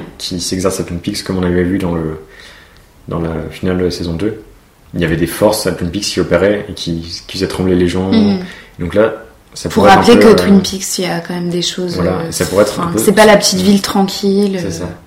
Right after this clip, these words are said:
Speaker 1: Et que ça pourrait être ce, ce même genre de, de, de choses avec, euh,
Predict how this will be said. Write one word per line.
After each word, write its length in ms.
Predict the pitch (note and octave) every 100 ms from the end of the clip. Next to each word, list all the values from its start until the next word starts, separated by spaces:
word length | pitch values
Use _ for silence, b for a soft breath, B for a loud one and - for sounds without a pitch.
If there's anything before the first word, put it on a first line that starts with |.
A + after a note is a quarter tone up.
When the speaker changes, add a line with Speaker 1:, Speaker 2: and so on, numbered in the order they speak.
| b b b
Speaker 1:
Et 60 | -
que 60 | E2
ça 120 | E2
pourrait 180 | F2 G#2
être 60 |
ce, 220 | - F#2+
ce 140 | - F2+
même 160 | F2+
genre 180 | F#2 F#2+
de, 160 | F#2 F2
de, 240 | E2+ E2+
de 140 | D#2+ F2
choses 280 | - G2
avec, 240 | F2 E2 F2
euh, 360 | D#2+ D#2 D#2